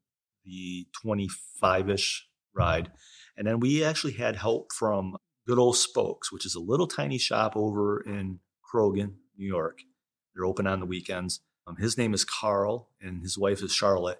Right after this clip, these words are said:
and he actually followed the ten miler, the family ride. So even they had somebody looking out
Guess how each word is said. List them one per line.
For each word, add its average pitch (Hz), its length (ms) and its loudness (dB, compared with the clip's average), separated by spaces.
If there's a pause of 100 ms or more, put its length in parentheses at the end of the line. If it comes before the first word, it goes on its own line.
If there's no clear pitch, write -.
and 92 500 -8 (560)
he 135 480 -2
actually 107 500 -2
followed 98 440 2
the 92 60 -4
ten 156 280 -2
miler, 87 440 -2
the 90 80 -8
family 127 320 -4
ride. 82 340 -2
So - 180 -4
even 151 300 0
they 113 580 4
had 104 160 0
somebody 104 260 2
looking 98 360 -2
out 104 240 -4